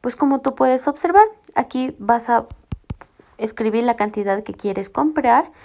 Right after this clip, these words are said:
Por ejemplo, aquí las monedas con las cuales tú, pues, vas a pagar, ¿no? Entonces, por ejemplo, vamos a poner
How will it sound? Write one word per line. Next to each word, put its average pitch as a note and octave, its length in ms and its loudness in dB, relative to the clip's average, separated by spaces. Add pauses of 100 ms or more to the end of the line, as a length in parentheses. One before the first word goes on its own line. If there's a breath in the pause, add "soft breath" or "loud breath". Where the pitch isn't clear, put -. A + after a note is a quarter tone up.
(280 loud breath)
Por G#3 160 -4
ejemplo, F#3+ 760 -4 (380 loud breath)
aquí - 320 0
las G#3+ 260 2
monedas G3 920 -2
con A3+ 160 0
las A3 120 -2
cuales G#3 400 -2
tú, G#3+ 320 0
pues, F#3+ 220 -4
vas F#3 200 -2
a F3 100 -8
pagar, F3+ 260 -2
¿no? E3+ 280 -6
Entonces, F3+ 640 -10 (540 soft breath)
por - 100 -2
ejemplo, C#4 360 -4
vamos B3+ 380 -4
a A#3 100 -6
poner A3 880 -6